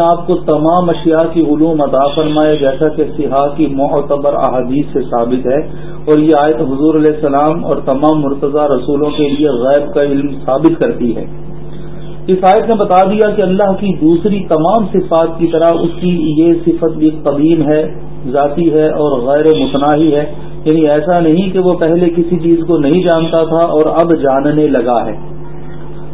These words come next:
بلکہ وہ ہمیشہ، ہمیشہ سے ہر چیز کو اس کے پیدا ہونے سے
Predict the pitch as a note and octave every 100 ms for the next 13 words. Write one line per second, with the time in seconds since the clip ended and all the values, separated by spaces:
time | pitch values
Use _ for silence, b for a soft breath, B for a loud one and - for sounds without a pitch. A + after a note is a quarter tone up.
0 | - D#3+ F3 F#3 F#3 D3 D3 F3+ F#3 G#3
1 | F3 C#3+ D3 G#3 - F#3 - A2+ - -
2 | - - - E3 - E3 G#3 F3+ F3 F3+
3 | F3 - F#3 E3 D#3 F3 D#3+ D3+ E3+ D#3